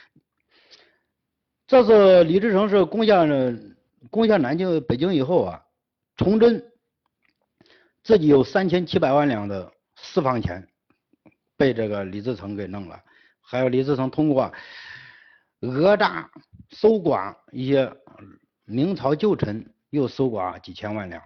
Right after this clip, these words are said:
所以掌握了七千万两银子，这样让李自成彻底的暴富，掌握了这样的物，政治、军事上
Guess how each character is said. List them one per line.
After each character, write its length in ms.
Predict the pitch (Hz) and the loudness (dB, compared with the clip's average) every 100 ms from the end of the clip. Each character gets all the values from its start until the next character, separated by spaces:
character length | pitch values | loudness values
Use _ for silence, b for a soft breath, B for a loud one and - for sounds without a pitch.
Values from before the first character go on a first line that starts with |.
| _ | _
所 160 | _ 104 | _ -12
以 80 | 104 | -10
掌 240 | - 98 | -10 -8
握 80 | 120 | -6
了 80 | 113 | -6
七 180 | - | -6
千 220 | 165 156 151 | -2 -2 -2
万 140 | 135 | -4
两 200 | 95 90 | -8 -12
银 160 | 85 117 | -12 -10
子， 240 | 123 - | -12 -8
这 80 | - | -4
样 180 | 180 110 | -4 -4
让 180 | 107 101 | -8 -8
李 100 | 98 | -12
自 140 | 98 101 | -12 -14
成 180 | 104 | -14
彻 220 | 98 - 160 | -10 -6 -6
底 160 | 85 | -8
的 120 | 82 - _ _ _ _ _ _ | -18 -20 _ _ _ _ _ _
暴 160 | 156 101 | -4 -4
富， 260 | - 107 - _ _ _ _ | -6 -16 -20 _ _ _ _
掌 260 | 107 98 131 | -12 -8 -4
握 100 | 123 | -4
了 220 | 87 69 _ _ _ _ _ _ | -6 -14 _ _ _ _ _ _
这 80 | 131 | -10
样 140 | 110 | -10
的 80 | 98 | -10
物， 200 | 110 135 _ _ _ _ - | -12 -14 _ _ _ _ 0
政 240 | 311 190 | 2 2
治、 180 | 113 92 - | -4 -12 -8
军 180 | 233 262 | 0 0
事 140 | - | 0
上 180 | 117 98 | -8 -12